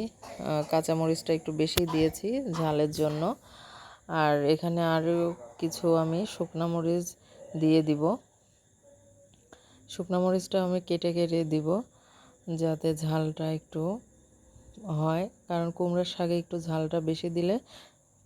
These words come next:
ভালো লাগে। এখানে আমি অনেকটা কাঁচা মরিচও দিয়েছি, আর এখানে আমি এখন আবার শুকনা মরিচও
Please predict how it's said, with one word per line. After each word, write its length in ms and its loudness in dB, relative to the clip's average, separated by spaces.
ভালো 300 0
লাগে। 300 -2
এখানে 320 -2
আমি 160 0
অনেকটা 460 -2
কাঁচা 300 -2
মরিচও 380 0
দিয়েছি, 500 0
আর 180 -2
এখানে 400 -2
আমি 220 -2
এখন 300 -4
আবার 240 -2
শুকনা 340 -8
মরিচও 460 0